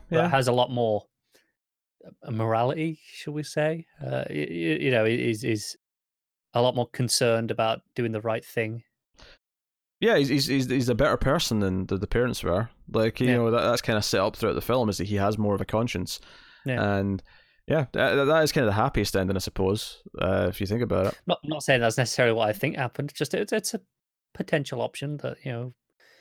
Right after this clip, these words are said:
Speaker 1: it's probably the, that, that probably the happiest one.
Speaker 2: I think what makes it all work, though, is that if, if he has had a moment of weakness and came for her, uh, Osamu, that is, i-, it's an understandable moment of weakness, an understandable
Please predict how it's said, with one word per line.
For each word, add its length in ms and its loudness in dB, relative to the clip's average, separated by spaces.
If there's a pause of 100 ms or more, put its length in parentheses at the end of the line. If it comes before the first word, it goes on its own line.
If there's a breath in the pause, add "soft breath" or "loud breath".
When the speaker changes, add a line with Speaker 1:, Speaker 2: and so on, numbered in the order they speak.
(160 loud breath)
Speaker 1:
it's 220 -20
probably 420 -2
the, 400 -8 (120)
that, 180 -8
that 140 -14 (100)
probably 400 -2
the 80 -6
happiest 400 -6
one. 140 -6 (360)
Speaker 2:
I 60 2
think 180 4
what 80 4
makes 240 2
it 40 4
all 200 4
work, 220 2
though, 240 4
is 240 0
that 340 2
if, 260 0
if 160 2
he 140 2
has 340 2
had 180 2
a 60 2
moment 240 2
of 140 -2
weakness 380 -2
and 220 0
came 360 2
for 200 -2
her, 280 2 (380)
uh, 320 2 (100)
Osamu, 400 2
that 220 4
is, 180 0 (680 loud breath)
i-, 40 -6 (120)
it's 220 2
an 60 6
understandable 880 2 (320)
moment 280 2
of 120 0
weakness, 260 0
an 60 4
understandable 800 2